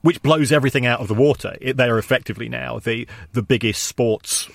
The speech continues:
franchise or sports company, uh, in the world. Now, you have to be a little bit careful here because it's not just Manchester City that they've acquired, but also it's, it's the,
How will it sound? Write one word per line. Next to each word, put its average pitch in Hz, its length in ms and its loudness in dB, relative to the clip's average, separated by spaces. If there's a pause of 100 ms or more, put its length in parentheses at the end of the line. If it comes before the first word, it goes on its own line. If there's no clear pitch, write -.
(120)
franchise 117 840 0
or 95 180 -4
sports - 400 0
company, 117 640 -4 (320)
uh, 107 240 0
in 107 200 2
the 101 80 0
world. 113 560 2 (240)
Now, 123 260 2
you 131 80 0
have 143 80 2
to - 60 -10
be 120 60 2
a 120 40 0
little 185 180 6
bit 101 200 -4
careful 110 400 -4
here 117 260 2 (180)
because 120 340 0 (180)
it's 131 160 -4
not 131 240 4
just - 340 -2
Manchester 110 460 -8
City 113 320 -8
that 101 160 -8
they've 101 180 -6
acquired, 117 460 0
but 110 100 -4
also 113 420 -4
it's, 107 340 -12
it's - 240 -16
the, 98 260 -10